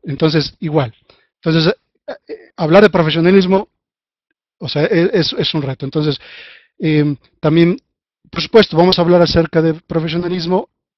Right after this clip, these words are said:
en el contexto de desarrollo de software. Vamos a mencionar qué es esto del ejercicio crítico. También vamos a hablar, este, cómo juega la cultura,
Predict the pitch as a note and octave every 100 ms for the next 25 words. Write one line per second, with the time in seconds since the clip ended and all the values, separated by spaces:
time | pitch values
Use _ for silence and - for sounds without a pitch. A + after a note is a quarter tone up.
0 | _ - F3+ F#3 E3 D3 D#3 - D#3 C#3+
1 | C3+ - C3 C#3+ C#3 C#3+ F#3 E3 D#3+ G3+
2 | _ _ _ _ _ _ _ _ _ _
3 | - - _ _ D3 D3 D3 C#3+ C3 D3
4 | D3 - - D3 D3 - C#3+ D3 C3+ C3+
5 | C3 C#3+ A#2+ D#3 C#3+ D#3+ E3+ F#3 - A#3+
6 | - _ _ _ _ _ _ _ _ _
7 | _ _ _ _ _ _ C#3+ D3 D3 D3
8 | D3 C#3+ - D3 C#3 D3 - - F#3+ C3+
9 | - C#3 D#3+ _ _ _ _ _ D#3 D#3+
10 | D3+ E3 D#3+ D#3 C#3+ - C#3 C3 F#3 G3+
11 | A3 C4+